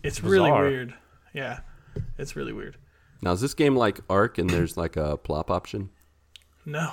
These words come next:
Speaker 1: there's not.
Speaker 3: Hmm.
Speaker 2: <laughs> To dump your waste
Speaker 1: No.
Speaker 3: Or they would
Speaker 2: out the
Speaker 3: call it
Speaker 2: back.
Speaker 3: the
Speaker 2: If you,
Speaker 3: refresher
Speaker 2: if
Speaker 3: in
Speaker 2: you
Speaker 3: Star
Speaker 2: did that,
Speaker 3: Wars
Speaker 2: you wouldn't be
Speaker 3: universe.
Speaker 2: able to see it.
Speaker 3: Did you know that
Speaker 2: You wouldn't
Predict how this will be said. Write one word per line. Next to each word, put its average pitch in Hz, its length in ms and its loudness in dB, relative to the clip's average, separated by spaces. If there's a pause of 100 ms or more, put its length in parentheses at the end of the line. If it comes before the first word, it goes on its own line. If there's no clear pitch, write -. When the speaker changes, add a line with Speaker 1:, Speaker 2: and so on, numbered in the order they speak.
(160)
Speaker 1:
there's - 220 -18
not. 135 240 -14
Speaker 3:
Hmm. - 840 -2
Speaker 2:
<laughs> 202 100 -2 (180)
To 156 160 -8
dump 123 380 0
your 123 220 2
waste 120 420 0 (200)
Speaker 1:
No. 98 280 6
Speaker 3:
Or 110 60 2
they 110 140 8
would 107 100 6
Speaker 2:
out - 60 0
the - 40 -2
Speaker 3:
call 107 120 10
it 101 60 10
Speaker 2:
back. - 80 4
Speaker 3:
the 104 80 6
Speaker 2:
If 87 60 4
you, 87 60 2
Speaker 3:
refresher 113 540 8
Speaker 2:
if - 100 8
Speaker 3:
in 95 80 4
Speaker 2:
you 180 60 6
Speaker 3:
Star 180 240 10
Speaker 2:
did 175 80 8
that, - 40 10
Speaker 3:
Wars 160 200 6
Speaker 2:
you 175 120 4
wouldn't 185 160 6
be 196 60 4
Speaker 3:
universe. 196 140 6
Speaker 2:
able 196 80 4
to - 60 -8
see 277 160 -4
it. - 180 -4
Speaker 3:
Did 107 120 2
you 143 80 6
know 180 160 8
that 160 140 6
Speaker 2:
You 151 60 2
wouldn't 170 40 4